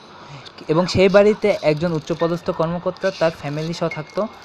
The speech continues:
এবং তার ফ্যামিলিতে ছিল তারই একজন, তার wife এবং তার একটি মেয়ে।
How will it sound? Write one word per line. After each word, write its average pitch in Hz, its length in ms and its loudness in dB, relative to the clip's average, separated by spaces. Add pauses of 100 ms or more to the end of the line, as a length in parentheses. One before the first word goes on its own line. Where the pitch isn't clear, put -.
(260)
এবং 143 320 -2
তার 156 120 6
ফ্যামিলিতে 175 420 -2
ছিল 190 280 -2
তারই 165 440 6
একজন, 160 280 0 (220)
তার 165 160 8
wife 156 240 8 (400)
এবং 151 140 0
তার 147 160 4
একটি 151 220 0
মেয়ে। 123 200 -2